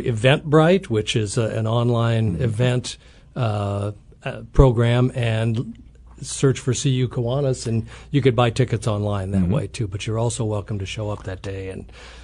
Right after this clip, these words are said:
Speaker 1: and, uh, come on in and have pancakes and sausage.
Speaker 2: And we've been over there several times. We'll talk about what's happening Saturday morning, too, with our radio show over there, Saturday Sports, uh, Talk. But,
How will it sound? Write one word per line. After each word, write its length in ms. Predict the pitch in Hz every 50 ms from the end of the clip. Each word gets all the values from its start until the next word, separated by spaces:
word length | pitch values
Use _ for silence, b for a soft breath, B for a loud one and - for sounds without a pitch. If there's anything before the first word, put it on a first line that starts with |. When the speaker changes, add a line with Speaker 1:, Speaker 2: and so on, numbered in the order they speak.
| B B B -
Speaker 1:
and, 340 | 113 104 92 92 95 92 98
uh, 200 | 98 98 98 95 -
come 180 | - 131 135 131
on 160 | 123 120 120
in 120 | 120 113 110
and 80 | 101 95
have 180 | 107 104 95 -
pancakes 460 | 107 104 101 - - 101 92 - -
and 80 | 101 -
sausage. 280 | - 98 92 92 -
Speaker 2:
And 80 | 87 90
we've 140 | 101 110 104
been 120 | 110 104
over 180 | 107 107 101 98
there 140 | 101 98 92
several 360 | - - 113 104 95 92 90
times. 400 | - 117 107 98 90 92 95 92
We'll 80 | 95
talk 240 | 92 - 101 101 95
about 200 | 101 92 92 87
what's 160 | 92 92 -
happening 360 | - 110 101 87 95 92 92 87
Saturday 380 | - 113 104 101 95 92 90
morning, 320 | 87 95 98 101 92 90 -
too, 180 | - 113 110 101
with 140 | 92 87
our 180 | 87 85 80 80
radio 440 | 78 98 143 151 110 87 76 73 76
show 320 | - - 98 85 76 73 80
over 140 | 87 85 80 78
there, 260 | 78 76 78 87 90
Saturday 420 | - - 95 87 85 82 80 76
Sports, 500 | - - - 117 113 104 113 - - -
uh, 120 | 82 76 71
Talk. 360 | - - 92 82 76 85 92 -
But, 200 | - 95 82 73